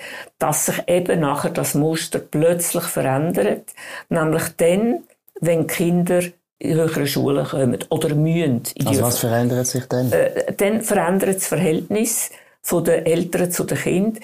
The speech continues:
Speaker 2: Mhm.
Speaker 1: wenn es zum Beispiel um einen Gymi-, Gymi-Übertritt geht.
Speaker 2: Mhm.
Speaker 1: Dann wird plötzlich, wird da die Bedürfnisorientierung am Kind, die verändert sich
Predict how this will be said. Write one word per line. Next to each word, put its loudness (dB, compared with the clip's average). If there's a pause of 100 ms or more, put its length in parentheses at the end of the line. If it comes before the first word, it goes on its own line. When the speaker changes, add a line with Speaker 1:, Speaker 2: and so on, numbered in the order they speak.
(100)
Speaker 2:
Mhm. 0
Speaker 1:
wenn 2
es 0
zum 0
Beispiel -2 (460)
um 2
einen 0
Gymi-, 2 (360)
Gymi-Übertritt 0
geht. -2 (160)
Speaker 2:
Mhm. -2
Speaker 1:
Dann 4
wird 0
plötzlich, 0 (560)
wird 0
da 0
die 0
Bedürfnisorientierung 0 (640)
am 0
Kind, 0
die 4
verändert 0
sich -6